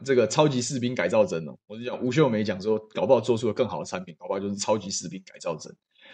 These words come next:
真的夸张，他是没话可以讲嘛，竟然会回这种东西。哦，这不一样，不代表他不好啊，搞不好是更好的东西，有够扯，已经手足无措了，因为他知道在政治上他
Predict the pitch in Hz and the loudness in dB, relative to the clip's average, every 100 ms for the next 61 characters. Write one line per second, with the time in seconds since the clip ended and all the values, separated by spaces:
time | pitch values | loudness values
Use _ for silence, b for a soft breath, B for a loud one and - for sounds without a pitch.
0 | b 254 185 185 185 196 175 226 185 156 | b 6 8 10 10 10 8 8 8 8
1 | 196 175 139 151 - 90 90 87 165 127 | 8 8 6 4 2 -2 -4 -4 -2 0
2 | 147 135 101 120 98 90 87 - - - | 0 2 2 2 -2 -6 -10 -12 -12 -16
3 | _ _ _ 190 - _ 269 233 285 262 | _ _ _ -16 -16 _ -4 0 0 -2
4 | - 285 196 202 233 135 - - _ _ | 0 2 4 6 6 4 -4 -16 _ _
5 | - 262 220 214 269 190 131 147 147 208 | 6 10 10 8 6 6 6 6 6 6
6 | 104 214 170 110 110 127 123 123 - _ | 6 4 6 6 6 2 -2 -12 -20 _
7 | _ - 98 127 113 - _ _ _ _ | _ -16 -4 -4 -4 -8 _ _ _ _
8 | _ - 127 202 185 _ b b b _ | _ -10 -2 -2 -4 _ b b b _
9 | _ - 139 120 123 123 135 - 110 - | _ 0 4 4 4 2 2 2 0 -2
10 | - 135 139 139 139 127 135 127 120 117 | -2 2 2 4 6 6 4 0 0 -2
11 | 107 110 110 | -2 -2 -4